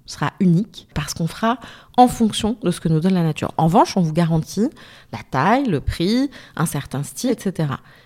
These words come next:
Mais ça, c'est une réflexion sur le cahier des charges, en fait. Ils sont complètement OK avec le fait que, à partir du moment où vous leur avez prouvé que vous avez un certain savoir-faire, une certaine qualité, il y a aucun problème. Les gens, ils vous suivent et ils disent, « D'accord, OK, j'achète sans savoir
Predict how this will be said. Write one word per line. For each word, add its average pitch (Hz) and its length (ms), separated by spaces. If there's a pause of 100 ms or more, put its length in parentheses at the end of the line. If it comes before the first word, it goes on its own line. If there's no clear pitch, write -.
Mais 175 80
ça, 349 160
c'est 175 240
une 165 160
réflexion 160 520
sur 160 200
le 139 120
cahier 143 280
des 143 120
charges, 320 260
en 190 100
fait. 320 260
Ils 170 100
sont 180 160
complètement 269 360
OK 254 160
avec 226 300
le 160 80
fait - 220
que, 160 100 (320)
à - 80
partir 196 280
du 226 120
moment 220 280
où 196 40
vous 175 120
leur 160 180
avez 156 180
prouvé 214 460 (340)
que - 100
vous 156 220
avez 165 420
un 127 100
certain 175 380
savoir-faire, 185 840
une 170 140
certaine 165 360
qualité, 156 440 (480)
il 151 60
y - 20
a - 120
aucun 185 260
problème. 339 340
Les 165 100
gens, 247 140
ils 226 100
vous 147 140
suivent 349 260
et 190 60
ils 139 100
disent, « 247 240
D'accord, 208 360
OK, - 180 (440)
j'achète 214 360
sans 226 160
savoir 180 600